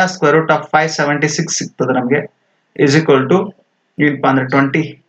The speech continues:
ಫೋರ್ ಸೆಂಟಿಮೀಟರ್, ಟ್ವೆಂಟಿ ಫೋರ್ ಇಂಟು ಟ್ವೆಂಟಿ ಫೋರ್ ಅಥವಾ ಟ್ವೆಂಟಿ ಫೋರ್ ಸ್ಕ್ವೇರ್, ಸ್ಕ್ವೇರ್ ಆಫ್ square root ಕ್ಯಾನ್ಸಲ್ ಆಯ್ತು. ಹಂಗಾರೆ ಉಳಿದೆಷ್ಟು? ಟ್ವೆಂಟಿ ಫೋರ್ ಸೆಂಟಿಮೀಟರ್. ಇನ್ನು ಶಂಕುವಿನ ಘನಫಲ one by three pi R H. ಹಂಗಾರೆ one by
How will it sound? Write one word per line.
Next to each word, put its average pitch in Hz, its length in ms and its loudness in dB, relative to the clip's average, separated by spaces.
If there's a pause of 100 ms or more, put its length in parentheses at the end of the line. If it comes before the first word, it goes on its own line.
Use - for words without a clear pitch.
(140)
ಫೋರ್ 165 280 2
ಸೆಂಟಿಮೀಟರ್, 135 540 -2
ಟ್ವೆಂಟಿ 139 280 2
ಫೋರ್ 156 280 2
ಇಂಟು 147 240 0
ಟ್ವೆಂಟಿ 147 300 0
ಫೋರ್ 135 160 0 (100)
ಅಥವಾ 143 220 0
ಟ್ವೆಂಟಿ 135 280 2
ಫೋರ್ 147 180 4
ಸ್ಕ್ವೇರ್, 139 440 -2 (400)
ಸ್ಕ್ವೇರ್ 151 340 2
ಆಫ್ 156 120 -2
square 139 220 2
root 139 120 4 (100)
ಕ್ಯಾನ್ಸಲ್ 135 340 0
ಆಯ್ತು. 151 280 -2
ಹಂಗಾರೆ 135 280 0
ಉಳಿದೆಷ್ಟು? 143 460 0
ಟ್ವೆಂಟಿ 135 280 0
ಫೋರ್ 135 200 2
ಸೆಂಟಿಮೀಟರ್. 131 480 0 (460)
ಇನ್ನು 190 140 4 (100)
ಶಂಕುವಿನ 214 440 2 (140)
ಘನಫಲ 180 400 2 (400)
one 170 200 2
by 160 80 4 (120)
three 185 220 0
pi 147 100 2 (180)
R 143 40 0 (100)
H. - 160 -6 (300)
ಹಂಗಾರೆ 147 320 2
one 170 180 2
by 165 100 4